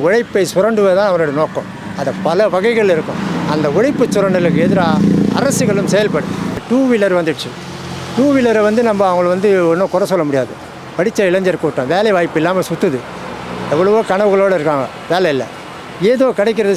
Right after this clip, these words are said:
சர்வே பண்றதுக்கு வீட்டுல கூட ஒரு பத்து ரூபாய் கொடுக்கலாம். ஏதோ ஒரு வேலைக்கு போறாங்க, அந்த வருமானம் பத்தல. இப்ப பிரச்சனை எங்க இருக்கு? ஒரு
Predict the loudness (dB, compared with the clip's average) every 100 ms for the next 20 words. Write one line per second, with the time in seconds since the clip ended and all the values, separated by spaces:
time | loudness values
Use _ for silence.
0 | 0 2 2 0 0 0 0 0 0 2
1 | 2 0 -2 0 0 0 0 0 -2 -8
2 | -12 -4 0 2 2 2 0 0 0 0
3 | 0 0 0 0 0 0 0 -2 -2 -2
4 | -4 -8 -10 -8 -6 -6 -2 0 2 2
5 | 0 0 -6 -8 -14 -16 -8 -4